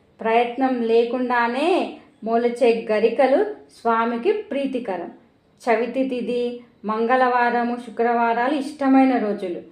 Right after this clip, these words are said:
వినాయకుడు ముఖ్యంగా పిల్లల దేవుడు. గుజ్జు రూపము, ఏనుగు తొండము, ఎలుక వాహనం చూస్తే పిల్లలకు ఆకర్షణగా అనిపిస్తుంది.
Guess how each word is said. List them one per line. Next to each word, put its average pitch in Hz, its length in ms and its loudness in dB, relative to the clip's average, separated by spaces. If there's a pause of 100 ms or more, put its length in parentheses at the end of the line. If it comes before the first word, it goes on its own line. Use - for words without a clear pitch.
(360)
వినాయకుడు 262 560 0
ముఖ్యంగా 262 720 -4
పిల్లల 240 360 2
దేవుడు. 233 480 2 (500)
గుజ్జు 240 280 -2
రూపము, 247 600 0
ఏనుగు 262 360 0
తొండము, 240 480 0
ఎలుక 240 320 -2
వాహనం 254 640 0
చూస్తే 247 720 -2 (380)
పిల్లలకు 254 540 -2 (140)
ఆకర్షణగా 233 800 -2
అనిపిస్తుంది. 208 800 -4